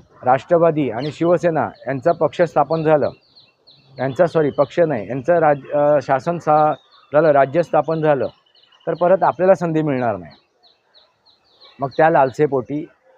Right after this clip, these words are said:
त्या लोभापोटी शेवटी नमतं घेऊन उद्धव ठाकरे हे त्या सरकारमध्ये सामील झाले. मित्रांनो, लक्षात घ्या, जर त्यांनी ठरवलं होतं की आता भाजपाबरोबर जायचं नाही,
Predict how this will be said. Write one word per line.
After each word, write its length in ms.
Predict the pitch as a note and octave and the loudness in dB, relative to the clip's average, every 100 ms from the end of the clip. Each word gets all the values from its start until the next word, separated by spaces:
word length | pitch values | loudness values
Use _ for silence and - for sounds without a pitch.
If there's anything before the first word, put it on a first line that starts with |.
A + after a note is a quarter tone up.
| - | -8
त्या 120 | D3+ | -2
लोभापोटी 760 | D3+ B2+ D3 C#3 B2+ - C3 _ _ _ _ _ _ _ _ _ _ - - | 0 4 4 2 -4 -8 -14 _ _ _ _ _ _ _ _ _ _ -10 0
शेवटी 380 | C#3+ C3 E3+ F#3 - | 0 0 -4 -4 -8
नमतं 340 | C3 D3 F#3 | -4 0 2
घेऊन 320 | F3+ D#3 D#3+ G3 _ _ _ _ _ _ _ - | 4 2 0 -4 _ _ _ _ _ _ _ -14
उद्धव 260 | C3+ C#3 F3+ | -2 2 4
ठाकरे 360 | D#3+ C3 D#3 A3+ _ _ _ _ _ _ - | 2 0 -4 -4 _ _ _ _ _ _ -8
हे 100 | C#3+ | -6
त्या 240 | D3+ E3 F3+ | -2 0 0
सरकारमध्ये 600 | C#3+ B2 D#3 D3+ C#3 G3 | -2 0 0 0 -2 -2
सामील 340 | D3+ C3+ A#2+ | -2 -4 -4
झाले. 180 | G2 E2 D2+ _ _ _ _ _ _ _ _ _ _ _ _ _ _ _ - | -6 -8 -14 _ _ _ _ _ _ _ _ _ _ _ _ _ _ _ -14
मित्रांनो, 360 | A#2+ D3+ E3 D3+ | -6 0 0 0
लक्षात 240 | C3 D3+ | 0 -2
घ्या, 180 | C3 G#2 F2 _ _ _ _ _ _ _ _ _ _ _ _ _ _ _ - | 0 -4 -6 _ _ _ _ _ _ _ _ _ _ _ _ _ _ _ 4
जर 180 | F#3+ | 4
त्यांनी 200 | G3+ G3 | 4 0
ठरवलं 380 | F#3 D#3+ E3+ F3+ | 0 2 4 6
होतं 260 | F3 E3 E3+ D3+ | 4 4 -2 -2
की 60 | |
आता 220 | F3 D#3 | -2 0
भाजपाबरोबर 720 | E3+ C3 C#3 E3+ F3 D#3+ E3+ | 0 0 0 0 0 0 0
जायचं 380 | E3+ C#3+ C3+ E3+ | 0 0 2 0
नाही, 160 | E3+ | -2